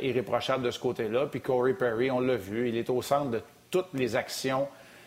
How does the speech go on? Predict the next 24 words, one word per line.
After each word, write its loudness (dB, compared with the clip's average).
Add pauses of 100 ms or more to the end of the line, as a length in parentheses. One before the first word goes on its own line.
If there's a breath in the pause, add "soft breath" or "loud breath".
(140 loud breath)
qui -6
dérangent 2
l'adversaire. 2
Ce -4
trio-là 4
a 2
encore 2
été -2
très 2
bon, -4
là, -6
soit -4
dit -10
en 0
passant, -2
dans 0
le -2
match, -2
surtout -2
très 0
tôt -2
dans 2
le -2
match -2